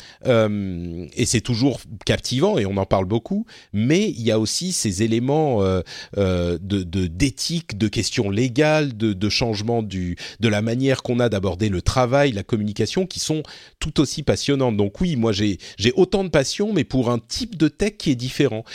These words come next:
Et je pense que les auditeurs le voient bien, euh, c'est, la tech a beaucoup changé, euh,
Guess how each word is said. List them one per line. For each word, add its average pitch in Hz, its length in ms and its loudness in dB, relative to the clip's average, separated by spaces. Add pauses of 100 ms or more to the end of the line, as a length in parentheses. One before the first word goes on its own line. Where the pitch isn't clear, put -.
(140)
Et 101 80 2
je - 80 0
pense 160 200 0
que 123 100 0
les 98 220 -2
auditeurs 101 420 0
le 98 100 0
voient 90 240 -2
bien, 110 260 -2
euh, 95 460 -2 (260)
c'est, 90 460 0
la 95 340 0
tech 139 280 2
a 90 60 -2
beaucoup 92 280 -6
changé, 107 720 2
euh, 82 420 -4